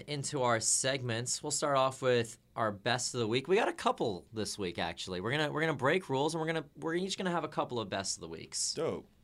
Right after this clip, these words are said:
Speaker 2: So my best of the week has to go to my boy Alex Beck. Now, I wonder, I'm sure you're wondering who Alex Beck is.
Speaker 1: Oh, I've heard of him. Big,
Speaker 2: Oh.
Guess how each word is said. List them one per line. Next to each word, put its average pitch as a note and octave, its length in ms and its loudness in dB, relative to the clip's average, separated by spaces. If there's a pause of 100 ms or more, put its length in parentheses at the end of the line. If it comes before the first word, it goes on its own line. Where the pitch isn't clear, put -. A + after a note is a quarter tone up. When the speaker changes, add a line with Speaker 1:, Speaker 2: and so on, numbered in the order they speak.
(140)
Speaker 2:
So F#3 360 8
my E3+ 260 10
best F3 300 10
of E3 60 -2
the E3 60 6
week G3+ 320 8 (300)
has B2+ 180 4
to E3+ 60 0
go F3+ 100 8
to E3+ 60 8
my E3 120 10
boy D#3 320 12
Alex D3 380 8
Beck. A2+ 560 6 (300)
Now, A2+ 180 4
I C3 40 8
wonder, D#3 240 8
I'm E3 180 8
sure F#3+ 160 12
you're F3 100 12
wondering E3 260 10
who D#3+ 100 8
Alex D3+ 280 12
Beck D3 280 8
is. D3+ 280 10
Speaker 1:
Oh, A2 120 4
I've D3+ 120 6
heard G2+ 200 0
of F2 80 -4
him. G#2 120 -4
Big, C#3 260 8
Speaker 2:
Oh. B2 280 12